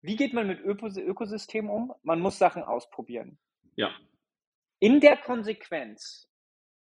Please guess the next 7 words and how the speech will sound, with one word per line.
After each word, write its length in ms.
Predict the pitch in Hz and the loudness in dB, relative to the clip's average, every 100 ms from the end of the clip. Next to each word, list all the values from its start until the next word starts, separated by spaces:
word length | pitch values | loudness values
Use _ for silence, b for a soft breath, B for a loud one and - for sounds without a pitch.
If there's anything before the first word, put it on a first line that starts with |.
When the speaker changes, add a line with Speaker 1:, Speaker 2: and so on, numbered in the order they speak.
| _ - | _ -10
Speaker 1:
wie 180 | 170 | -6
sinnvoll 400 | 247 247 247 220 | -4 -4 0 0
ist 140 | 180 - | 0 -6
es 100 | 160 | -8
eigentlich, 580 | - 143 143 151 143 - | -2 -2 -2 -6 -8 -6
sich 360 | 151 147 - b b b _ _ _ - | -6 -6 -12 b b b _ _ _ 0
einen 500 | 151 151 147 143 | 2 2 -2 -6